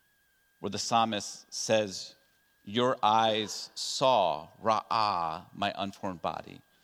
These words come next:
You knew me before I was even born, and all the days ordained for me were written in your book before one of them came to be." Same word, "Your eyes saw me." That very personal, "I see you as an individual."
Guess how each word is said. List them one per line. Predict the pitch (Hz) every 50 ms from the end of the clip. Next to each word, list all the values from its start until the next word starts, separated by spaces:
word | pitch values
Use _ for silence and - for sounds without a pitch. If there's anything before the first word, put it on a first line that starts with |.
| _ _ _ _ _ _ - _
You | - 113 127 135
knew | 131 135 143 151
me | 151 147
before | 143 127 127 - - 143 131
I | 123 120
was | 117 113 113
even | 117 107 113 101 95
born, | 95 - 117 120 127 131 113 98 98
and | 92 104 117
all | 131 139
the | 135 131 110
days | 92 127 123 131 143 139 131 -
ordained | - - 117 110 - - 117 117 131 135 127
for | - - - 120 104
me | 104 92 90 82 - 87 - _ _ _ _ _ _ _ - _ _ -
were | - 117 113
written | 95 113 127 120 90 123 123
in | 120 117
your | 110 104
book | 101 92 - 113 107 110 - -
before | - 104 - - - 107 95
one | 92 98 98 101
of | 98 90
them | 98 90 92
came | - - - 104 90 90 85 85 82 -
to | - - 92
be." | 85 - 85 - - - - - _ _ _ _ _ _ _ _
Same | - - - 110 104 101 104
word, | 104 104 104 98 95 95
"Your | 90 92 -
eyes | 85 95 98 92 90 87 - - -
saw | - - - - - - 110 98 98 98
me." | 90 90 87 82 80 80
That | - 101 76 82
very | 113 113 104 95
personal, | - - - - - 131 - - - 139 120 117 113 107 104 -
"I | - 107
see | 101 - - - - 123
you | 123 120
as | 117 107 113
an | 107 95
individual." | - 107 101 95 90 98 101 95 - 92 92 82 -